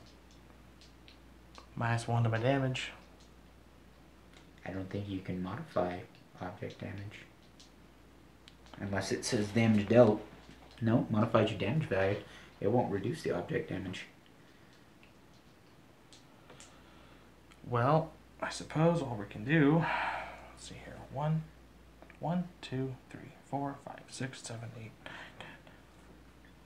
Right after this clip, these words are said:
Speaker 1: Put him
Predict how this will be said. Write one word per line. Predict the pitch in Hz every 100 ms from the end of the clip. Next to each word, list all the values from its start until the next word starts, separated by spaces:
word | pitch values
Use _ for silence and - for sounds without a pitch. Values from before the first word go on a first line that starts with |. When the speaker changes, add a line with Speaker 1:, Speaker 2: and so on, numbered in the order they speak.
| - - - - - - - - - - - - - - - - - - - - - - - - - - -
Speaker 1:
Put | - 123
him | - 127 123